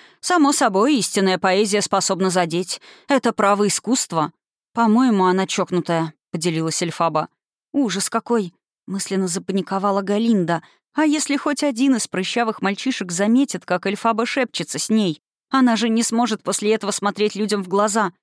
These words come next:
Вся её жизнь будет разрушена». «Тсс, я слушаю», — строго шикнула на соседку Галинда. «Я люблю поэзию. Не надо со мной разговаривать, вы портите мне вечер».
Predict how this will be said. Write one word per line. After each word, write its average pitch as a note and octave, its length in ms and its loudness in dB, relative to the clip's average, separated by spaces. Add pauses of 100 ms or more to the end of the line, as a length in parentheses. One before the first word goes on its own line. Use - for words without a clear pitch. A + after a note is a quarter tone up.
(160)
Вся - 160 0
её C4 200 2
жизнь A#3+ 400 2
будет G#3+ 260 -2
разрушена». G#3+ 720 0 (580)
«Тсс, - 280 -10 (240)
я F#3+ 160 -2
слушаю», — F3 560 -4 (260)
строго D#3+ 380 -8
шикнула E3+ 440 -2
на E3+ 80 0
соседку F3 440 -4
Галинда. F#3 540 0 (360)
«Я F#3 160 -4
люблю G3+ 240 -2
поэзию. E3+ 500 -4 (280)
Не F#3 100 -4
надо E3+ 220 -6
со - 140 -2
мной G3 200 2
разговаривать, F#3 640 -2
вы G#3+ 140 0
портите A#3 400 -2
мне C4 180 4
вечер». F3 380 -6